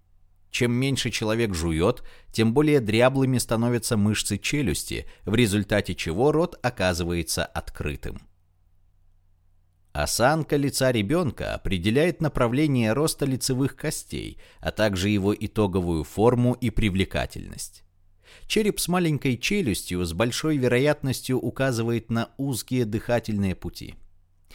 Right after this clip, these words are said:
Медработникам известно, что пациенты с суженными дыхательными путями наклоняют голову назад, чтобы их раскрыть. Маленький подбородок — фактор внешности,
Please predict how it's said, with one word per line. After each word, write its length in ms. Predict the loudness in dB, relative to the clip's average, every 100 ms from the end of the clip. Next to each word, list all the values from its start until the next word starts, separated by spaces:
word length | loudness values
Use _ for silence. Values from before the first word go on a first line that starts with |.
| -20 -4
Медработникам 920 | 0 2 2 4 2 2 0 2 2
известно, 460 | 0 0 0 0 -2
что 200 | -4 -4
пациенты 560 | -4 -2 0 0 -2 -6
с 60 |
суженными 580 | -4 -4 0 0 0 -2
дыхательными 640 | -2 -2 -2 -2 -2 -2 -4
путями 460 | -4 0 0 0
наклоняют 640 | -2 -2 -2 0 0 0 0
голову 400 | 0 0 0 0
назад, 440 | -2 0 0 -2
чтобы 300 | -6 -4 -4
их 280 | -4 -6 -4
раскрыть. 640 | -6 -6 -8 -8 -10 -18 -20 -20 -20 -20 _ -20 -12
Маленький 560 | -2 2 4 2 2 0
подбородок — 800 | -2 0 2 2 2 0 -4 -12 -16
фактор 460 | -2 -2 0 -2 0
внешности, 760 | 2 0 0 -4 -10 -12 -16